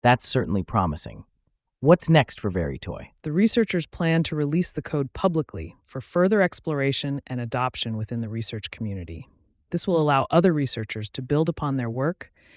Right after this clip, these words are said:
Speaker 2: and potentially lead to further advancements in L V L M research.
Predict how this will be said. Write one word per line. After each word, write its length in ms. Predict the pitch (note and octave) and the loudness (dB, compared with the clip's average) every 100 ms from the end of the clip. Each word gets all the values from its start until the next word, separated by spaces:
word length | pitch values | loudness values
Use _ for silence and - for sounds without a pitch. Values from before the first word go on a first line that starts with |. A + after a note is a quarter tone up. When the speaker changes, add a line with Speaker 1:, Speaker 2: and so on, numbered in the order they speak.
| _ - | _ -8
Speaker 2:
and 100 | C3+ | -6
potentially 520 | - F#3+ G#3 G#3 F3+ | 0 4 4 4 2
lead 260 | D3+ D#3 D3 | 2 0 0
to 100 | A#2+ | -6
further 400 | - D#3 E3 D#3 | -4 0 4 4
advancements 720 | C3+ B2+ C3 B2+ G2+ F#2+ - | 2 -2 -2 -4 -6 -10 -10
in 100 | G#2 | -8
L 120 | A2 | -6
V 100 | B2 | -6
L 120 | A#2+ A2 | -4 -4
M 160 | G#2 | -6
research. 640 | G2+ G#2+ - D#2 - - | -6 -6 -8 -12 -14 -16